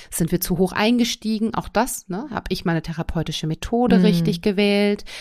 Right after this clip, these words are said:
Speaker 1: Sind wir wirklich in der untersten Stufe der Angst gerade eingestiegen oder sind wir eigentlich zu hoch gesprungen? Hätten wir noch eine Zwischenstufe machen müssen und so weiter?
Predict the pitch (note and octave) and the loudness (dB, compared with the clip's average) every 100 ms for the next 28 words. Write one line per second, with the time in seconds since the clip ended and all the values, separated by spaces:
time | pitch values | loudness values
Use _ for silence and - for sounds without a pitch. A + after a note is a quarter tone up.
0 | - E3 E3 F3+ F3+ E3+ G#3+ A3+ G3+ G3+ | -14 -8 0 2 4 4 4 2 0 0
1 | G3+ G3+ G3+ F#3 G3 - G3+ F#3 F#3+ F#3+ | 2 2 0 -2 -6 -4 -4 -2 0 2
2 | - F3+ F3+ - F#3 F3+ E3 F3 E3+ - | 2 0 -4 -4 -2 0 -2 -4 -6 -6
3 | E3+ E3 D#3+ E3 E3 D3 D#3+ - F#3 A3+ | -6 -4 -4 -4 -4 -4 -8 -6 0 0
4 | A#3 F#3+ - - F#3+ F3 - E3+ G3 G3+ | 0 -10 -10 -4 -4 -2 -4 -2 -2 0
5 | C4 B3 A3+ G#3+ G3+ G3 F#3+ F#3 F#3 F3+ | -2 -2 -4 -4 -2 -2 -2 -2 -4 -4
6 | F3+ E3 D#3 D3 C3+ - D#3+ | -4 -8 -8 -10 -12 -12 -14